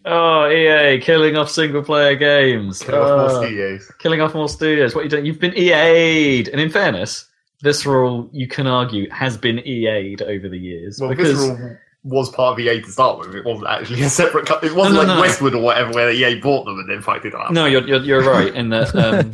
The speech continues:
Speaker 2: This
Speaker 1: Dead,
Speaker 2: was
Speaker 1: Dead
Speaker 2: internal fuckery. <laughs>
Speaker 1: Yeah, Dead Space, you know, was, was an E A published game and was a well-formed single-player experience,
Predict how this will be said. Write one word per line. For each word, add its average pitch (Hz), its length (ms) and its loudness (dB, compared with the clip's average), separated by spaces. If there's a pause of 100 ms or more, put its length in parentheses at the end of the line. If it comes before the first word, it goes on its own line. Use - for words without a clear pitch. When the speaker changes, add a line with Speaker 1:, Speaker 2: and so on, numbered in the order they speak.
(120)
Speaker 2:
This 160 140 2
Speaker 1:
Dead, 156 60 2
Speaker 2:
was 160 100 2
Speaker 1:
Dead 143 80 4
Speaker 2:
internal 143 320 2
fuckery. - 600 -2
<laughs> - 0 -
Speaker 1:
Yeah, 135 140 2
Dead 151 240 2
Space, 123 460 -4
you 127 80 -2
know, 110 260 0
was, 117 220 -4
was 113 380 -2
an 110 180 -6
E 104 120 -2
A 98 260 0
published 98 460 -8
game 92 380 -6
and 98 360 -8
was 95 200 -8
a 104 160 -6
well-formed 101 880 -4
single-player 104 760 -2
experience, 110 760 -6